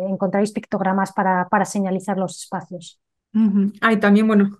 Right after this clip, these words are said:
Speaker 2: comentar que desde el servicio técnico en temas de accesibilidad que tenemos, eh, hoy, que nos ofrece apten, eh, quieren compartir la información sobre el Centro Español del Subtitulado y la Audiodescripción,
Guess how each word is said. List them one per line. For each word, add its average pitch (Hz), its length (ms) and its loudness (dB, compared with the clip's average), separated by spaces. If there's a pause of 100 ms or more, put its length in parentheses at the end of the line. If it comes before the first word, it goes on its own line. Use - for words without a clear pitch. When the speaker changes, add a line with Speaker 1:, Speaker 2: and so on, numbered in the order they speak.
Speaker 2:
comentar 214 480 0
que 233 120 0
desde 196 560 -2
el 190 120 -4
servicio 208 920 -6
técnico 214 440 -2
en 202 140 0
temas 202 240 -2
de 202 60 0
accesibilidad 202 600 -4
que 208 80 -6
tenemos, 196 600 -8
eh, 185 360 0
hoy, 214 200 -2
que 208 100 -2
nos 190 220 -4
ofrece 196 520 -2 (400)
apten, 226 540 2 (300)
eh, 196 200 4
quieren 214 240 4
compartir 208 360 2
la 208 60 4
información 208 500 0
sobre 208 220 -2
el 190 100 -2
Centro 214 220 -2
Español 214 580 0
del 185 200 0
Subtitulado 196 800 2
y 202 80 4
la 185 160 2
Audiodescripción, 175 1040 -4